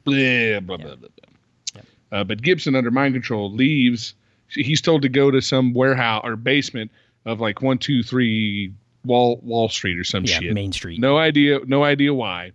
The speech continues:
Speaker 2: Yeah.
Speaker 1: Um, and then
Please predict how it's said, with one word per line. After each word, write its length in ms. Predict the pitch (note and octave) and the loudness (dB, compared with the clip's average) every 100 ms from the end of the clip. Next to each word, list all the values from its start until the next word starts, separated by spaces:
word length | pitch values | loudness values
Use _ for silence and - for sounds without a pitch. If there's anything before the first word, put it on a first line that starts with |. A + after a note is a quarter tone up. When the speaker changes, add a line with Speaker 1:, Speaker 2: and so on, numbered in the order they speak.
| - | -20
Speaker 2:
Yeah. 100 | B2 - _ _ | -20 -20 _ _
Speaker 1:
Um, 340 | A2+ G2+ F#2+ G2 _ _ _ _ _ _ _ _ _ _ _ _ _ | -16 -14 -16 -20 _ _ _ _ _ _ _ _ _ _ _ _ _
and 140 | C3 C3+ | -4 0
then 340 | D3+ D#3 D#3 | 2 2 0